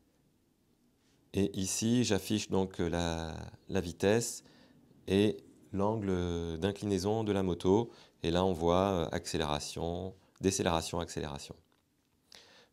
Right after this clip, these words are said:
Donc voilà tout ce que la, l'application et la moto, euh, enregistrent en termes de paramètres. Au niveau de la photo, donc, euh,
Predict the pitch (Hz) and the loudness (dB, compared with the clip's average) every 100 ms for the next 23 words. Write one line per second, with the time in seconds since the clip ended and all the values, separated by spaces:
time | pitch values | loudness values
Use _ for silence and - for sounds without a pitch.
0 | - 87 107 120 117 - - 110 113 117 | -4 4 6 6 0 -4 2 6 6 2
1 | - 92 87 85 80 78 76 73 73 - | -2 -4 0 0 0 -4 -6 -12 -16 -20
2 | _ _ _ _ - _ _ _ _ _ | _ _ _ _ -20 _ _ _ _ _
3 | _ _ _ _ _ _ _ - 95 92 | _ _ _ _ _ _ _ -6 -4 -4
4 | - 92 - 98 101 110 - 95 90 80 | -2 -2 2 2 2 2 2 2 2 0
5 | 85 90 101 104 71 69 69 69 - _ | 2 4 4 2 -2 -4 -6 -10 -16 _
6 | _ _ - 90 87 95 - - - - | _ _ -6 -4 -2 -4 -4 -6 -16 -14
7 | 87 85 - 107 110 - - 85 98 - | -8 -6 -4 -4 -4 -10 -10 -2 -2 -2
8 | - _ - 87 73 67 - _ _ _ | -12 _ -6 -4 -4 -10 -20 _ _ _
9 | _ _ _ _ _ _ _ _ - 113 | _ _ _ _ _ _ _ _ -4 2
10 | 117 120 110 113 110 104 120 127 139 139 | 4 6 6 4 4 0 6 8 10 8
11 | 113 107 - 110 104 101 98 | 4 2 2 4 6 6 4